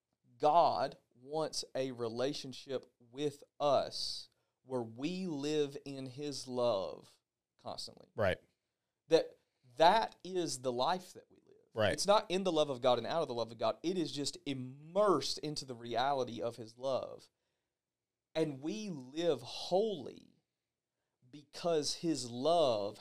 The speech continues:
Speaker 1: has purified us.
Speaker 2: Right.
Speaker 1: His judgments have purified us. And what makes us holy?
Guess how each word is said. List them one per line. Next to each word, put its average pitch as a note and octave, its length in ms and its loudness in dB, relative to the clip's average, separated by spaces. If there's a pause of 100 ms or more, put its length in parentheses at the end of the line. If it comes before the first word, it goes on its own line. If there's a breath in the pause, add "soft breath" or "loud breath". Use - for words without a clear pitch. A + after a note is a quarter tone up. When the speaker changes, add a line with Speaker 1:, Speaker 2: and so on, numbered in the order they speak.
Speaker 1:
has A#2 220 -4
purified - 800 -8 (160)
us. - 200 -18
Speaker 2:
Right. G#2+ 240 8 (180)
Speaker 1:
His D3+ 240 -2
judgments C3 800 0
have A#2+ 240 -6
purified B2+ 580 -8
us. - 300 -18 (420)
And D3 300 -2
what G#3 300 0
makes D3+ 460 -6
us C#3 280 0 (300)
holy? A2+ 460 -2